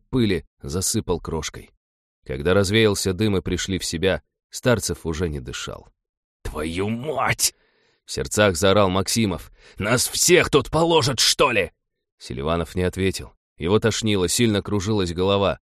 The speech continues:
Он попытался встать в полный рост, но тут же пошатнулся и сел на пол, чтобы не упасть. Бессмысленно посмотрел перед собой. Всё смазывалось в вязкий туман, кружилось и мельтешило. Рядом что-то орал Игнатюк. Кажется, ему, Селиванову.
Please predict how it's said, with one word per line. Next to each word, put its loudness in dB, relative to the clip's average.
Он -4
попытался 2
встать 0
в -20
полный 2
рост, 2
но 0
тут -4
же -4
пошатнулся -2
и 0
сел 0
на 0
пол, -6
чтобы -4
не -2
упасть. -2
Бессмысленно 2
посмотрел 0
перед -2
собой. 2
Всё -2
смазывалось 0
в -8
вязкий 0
туман, -2
кружилось 0
и -2
мельтешило. -4
Рядом 2
что-то 2
орал 2
Игнатюк. -4
Кажется, 0
ему, 2
Селиванову. 2